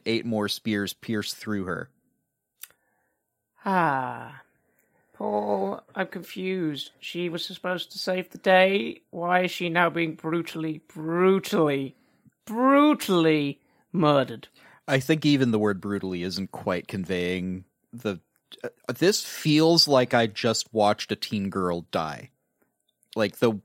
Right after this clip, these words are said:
Speaker 1: the
Speaker 2: Hmm.
Speaker 1: emotional weight of it seems
Speaker 2: Hmm.
Speaker 1: that heavy to me while watching it.
Speaker 2: Hmm.
Speaker 1: And in so many movies which depict death on some level, they
Speaker 2: Hmm.
Speaker 1: don't make me feel like that.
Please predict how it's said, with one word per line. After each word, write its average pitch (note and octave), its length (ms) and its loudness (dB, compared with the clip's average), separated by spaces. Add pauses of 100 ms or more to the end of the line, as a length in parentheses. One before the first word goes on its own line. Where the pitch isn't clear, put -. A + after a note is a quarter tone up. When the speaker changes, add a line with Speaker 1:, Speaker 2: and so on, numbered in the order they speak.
(120)
Speaker 1:
the B2 180 2
Speaker 2:
Hmm. A2 80 -2
Speaker 1:
emotional C3 460 2
weight A2 400 -2
of G2+ 160 -2
it F#2 240 -2
seems G#2+ 720 -2
Speaker 2:
Hmm. - 60 -20 (100)
Speaker 1:
that G2 240 0
heavy G#2 400 -6
to - 140 -8
me G#2 200 -2
while F#2+ 220 -2
watching F2+ 420 -4
it. D#3+ 180 0 (400)
Speaker 2:
Hmm. D#3 200 -14 (140)
Speaker 1:
And A2 200 -2
in G#2+ 80 -2
so C#3+ 260 2
many D#3+ 260 4
movies C#3 420 2
which A#2+ 280 0
depict A2 480 -4
death A2+ 300 0
on C3 160 0
some C#3+ 200 -2
level, D3 280 2
they G#2+ 140 0
Speaker 2:
Hmm. E2+ 120 -16
Speaker 1:
don't G#2 320 -2
make C3 300 0
me D#3 80 0
feel G3 240 2
like D3 260 2
that. E2+ 320 -2